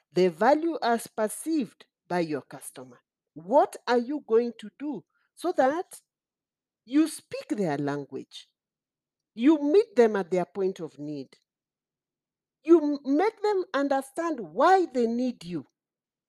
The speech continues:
How are you going to become relevant in the lives of your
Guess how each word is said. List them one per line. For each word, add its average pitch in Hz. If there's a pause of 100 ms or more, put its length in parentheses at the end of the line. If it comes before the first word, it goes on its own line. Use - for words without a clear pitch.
(120)
How 427
are 311
you 320
going 285
to 262
become 247
relevant 196 (580)
in 220
the 202
lives 247 (180)
of 165
your 156